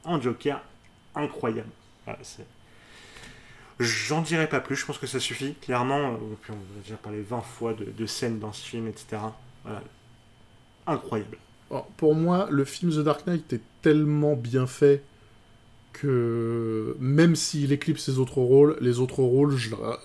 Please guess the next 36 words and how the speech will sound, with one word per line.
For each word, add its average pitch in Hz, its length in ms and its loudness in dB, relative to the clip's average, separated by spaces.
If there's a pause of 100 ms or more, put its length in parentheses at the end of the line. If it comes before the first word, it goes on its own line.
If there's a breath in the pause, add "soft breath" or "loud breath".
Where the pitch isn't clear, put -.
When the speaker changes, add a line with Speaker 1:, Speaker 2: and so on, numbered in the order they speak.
Speaker 2:
restent 127 380 -2
selon 120 300 2
moi 123 200 0
vraiment 117 300 0
géniaux. 110 400 0 (800 soft breath)
Euh, 104 180 -2
Speaker 1:
Non 220 60 2
mais, 233 120 2 (340)
oui, 240 140 -2
Speaker 2:
voilà, 120 160 2
Speaker 1:
mais - 40 -4
c'est, 147 140 0
Speaker 2:
mais - 60 -6
Speaker 1:
c'est 135 160 -4
ça 175 160 0
qui - 160 -2
est, 151 100 -4
c'est - 120 -2
ça - 180 4
qui 156 180 4
est 151 40 6
fort. 151 340 4
C'est, 123 140 -4
Speaker 2:
Mais 120 80 -2
c'est 101 80 -2
Speaker 1:
j'ai, 110 100 0
Speaker 2:
ça 135 60 6
qui - 80 0
est - 20 2
Speaker 1:
parce 107 60 0
Speaker 2:
fort 143 100 8
Speaker 1:
que 135 40 8
Speaker 2:
avec 110 120 4
ce 135 100 0
film. 113 300 -2
Mais 131 220 4